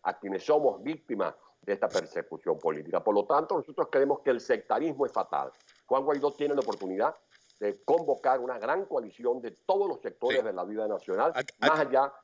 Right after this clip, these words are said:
Speaker 1: de los que tienen el control de la Asamblea Nacional, que creo que ha sido un error que él, y por eso se ha perdido este tiempo. Nosotros muchas veces, y es odioso, Carlos, decirlo, es odioso decirlo, pero ya están las grabaciones de las conversaciones contigo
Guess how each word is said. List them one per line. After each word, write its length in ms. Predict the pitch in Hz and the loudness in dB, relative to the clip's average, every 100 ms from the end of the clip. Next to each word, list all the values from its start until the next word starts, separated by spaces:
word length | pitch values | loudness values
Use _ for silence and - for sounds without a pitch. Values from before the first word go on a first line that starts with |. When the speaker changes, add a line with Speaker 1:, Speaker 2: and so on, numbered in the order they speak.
| _ 107 | _ -6
Speaker 1:
de 100 | 107 | -6
los 80 | - | -4
que 120 | 104 | -2
tienen 260 | 127 139 | 2 2
el 120 | 127 104 | 2 0
control 360 | 104 107 107 | -2 0 2
de 80 | 110 | 2
la 80 | 92 | 0
Asamblea 320 | 87 82 87 | -2 -2 0
Nacional, 400 | 90 87 90 92 | 0 0 -2 0
que 120 | 110 | 0
creo 200 | 113 160 | 4 4
que 60 | 160 | 2
ha 40 | |
sido 220 | 127 151 147 | 0 0 2
un 100 | 113 | 2
error 380 | 95 110 117 - _ _ _ _ | 2 2 2 -2 _ _ _ _
que 280 | 104 107 123 | 0 4 4
él, 200 | 147 147 131 | 4 -2 -8
y 80 | |
por 180 | - 107 | 0 0
eso 160 | 120 143 | 0 -2
se 100 | 135 | -2
ha 80 | - | 0
perdido 320 | 113 120 123 | -2 -2 -4
este 160 | - 101 | -4 -4
tiempo. 280 | 95 - 107 | -4 -2 -2
Nosotros 380 | - 170 196 151 | 0 0 0 0
muchas 460 | 175 190 185 175 147 | 0 0 2 -2 2
veces, 240 | 175 170 | 0 0
y 120 | 143 | 0
es 60 | 156 | 2
odioso, 720 | 180 156 156 165 - 120 107 | 2 0 2 2 2 -2 -4
Carlos, 400 | 131 123 101 90 | 0 0 0 -6
decirlo, 440 | 87 110 92 69 - - | -6 -8 -10 -12 -18 -8
es 100 | 123 | 0
odioso 500 | 135 131 131 135 117 | 0 2 2 2 0
decirlo, 600 | 95 - 139 151 160 - _ _ | 0 -4 -4 0 -2 -2 _ _
pero 140 | 107 131 | 0 2
ya 60 | 160 | 2
están 200 | 165 170 | 2 0
las 100 | 139 | 0
grabaciones 540 | 123 110 135 143 147 | 0 0 0 0 2
de 60 | 123 | 0
las 140 | 110 | -4
conversaciones 580 | 98 92 92 98 120 - | -4 -6 -6 0 2 4
contigo 500 | 104 - 90 76 | 2 0 -6 -10